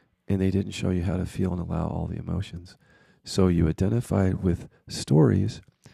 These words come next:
because you didn't know the awareness, and now you have buried emotions. It's all connected. So, of course, if I talk about authentic love or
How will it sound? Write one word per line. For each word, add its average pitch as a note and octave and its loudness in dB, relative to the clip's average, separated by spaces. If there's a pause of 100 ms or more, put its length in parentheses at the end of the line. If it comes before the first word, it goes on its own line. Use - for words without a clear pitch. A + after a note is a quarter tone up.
(260)
because G2+ 4
you G2 6
didn't G#2+ 4
know G2+ 4
the F#2+ 2
awareness, G2+ -2 (320)
and G2+ -6
now G#2 2
you A2 2
have G2+ 0
buried F#2+ 4
emotions. - -4 (360)
It's - -8
all F2+ 2
connected. - -10 (1500)
So, - 2
of G2 4
course, - 4
if G2 0
I G2+ 6
talk - 0
about F#2+ 0
authentic F#2+ -2
love C#3 4
or F2+ -8